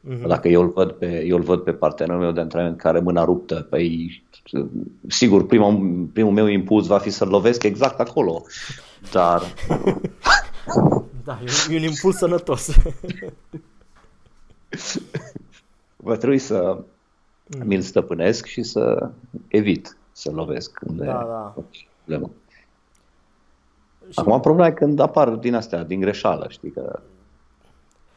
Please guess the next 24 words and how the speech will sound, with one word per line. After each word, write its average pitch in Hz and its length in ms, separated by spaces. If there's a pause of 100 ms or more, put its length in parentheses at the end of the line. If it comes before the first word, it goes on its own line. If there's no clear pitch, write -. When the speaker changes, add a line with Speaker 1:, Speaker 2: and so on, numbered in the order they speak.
(160)
Speaker 1:
Da, 233 200
bine, 143 320
Speaker 2:
la - 100
Speaker 1:
oricum, 135 300 (120)
mâna 131 240
Speaker 2:
așa. 127 80
Speaker 1:
e 147 60
în 151 140
gips, 151 260
adică 110 280
e, 117 380 (140)
ea 127 140
e 135 120
protejată, 127 540
numai 151 280
că 170 140
nu 160 680 (200)
poate 139 260
fi 135 120
folosită 120 720 (1400)
așa, 110 260
la 95 120
capacități 110 800 (320)
maxime. 107 540